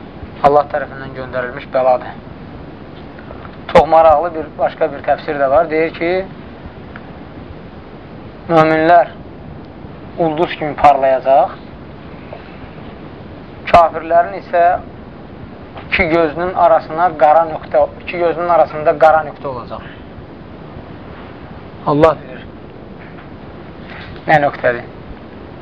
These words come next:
Sonra günəşin məğribdən çıxması.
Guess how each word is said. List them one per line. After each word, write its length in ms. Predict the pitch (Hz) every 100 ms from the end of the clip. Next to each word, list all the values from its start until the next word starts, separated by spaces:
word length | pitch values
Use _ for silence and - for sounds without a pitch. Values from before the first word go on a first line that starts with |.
| - - - - - - -
Sonra 600 | - 196 196 185 196 214 - - - - - - - - - - - - - - - - - - - - - - - - - - - - - - - -
günəşin 520 | 170 156 - 190 190
məğribdən 500 | 170 151 143 147 147
çıxması. 420 | - 143 127 -